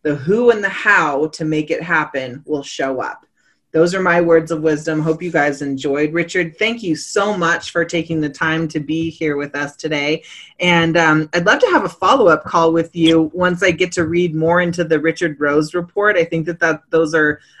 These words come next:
I only got to read a couple. I think they're fantastic. And I'd love to continue to feature and share your information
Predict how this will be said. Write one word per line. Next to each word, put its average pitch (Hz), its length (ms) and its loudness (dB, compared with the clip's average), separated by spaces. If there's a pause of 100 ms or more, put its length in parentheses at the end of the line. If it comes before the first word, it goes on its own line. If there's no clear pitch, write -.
I 185 60 -6
only 190 280 -2
got 170 220 0
to 175 100 -6
read 165 200 0
a 156 40 0
couple. 165 340 -4
I 175 100 0
think 170 180 -8
they're 160 140 -4
fantastic. 156 1200 -4 (300)
And 170 100 -4
I'd 160 140 0
love 175 220 2
to 190 100 -2
continue 175 420 -4
to 160 140 0
feature 170 380 -4
and 151 140 -4
share 156 280 -2
your 151 160 0
information 147 1080 -6